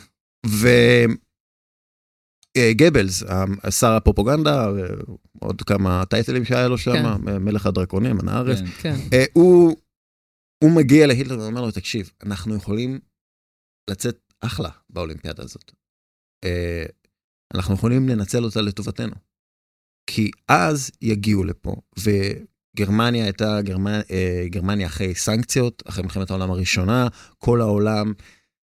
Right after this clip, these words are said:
Speaker 1: ראה את החדשות מגרמניה על, אה, אנשים שהולכים עם חולצות חומות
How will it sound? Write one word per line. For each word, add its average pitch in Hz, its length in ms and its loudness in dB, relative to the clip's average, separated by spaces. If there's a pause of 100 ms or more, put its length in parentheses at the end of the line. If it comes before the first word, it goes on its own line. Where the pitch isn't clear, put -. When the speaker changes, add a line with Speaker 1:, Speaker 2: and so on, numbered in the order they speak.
(180)
Speaker 1:
ראה 110 500 2
את 101 100 -2
החדשות 104 640 -2
מגרמניה 123 920 -2
על, 92 400 -2
אה, 90 220 -4
אנשים 98 280 0
שהולכים 107 540 -2
עם 101 200 -2
חולצות 104 380 -6
חומות 101 400 -6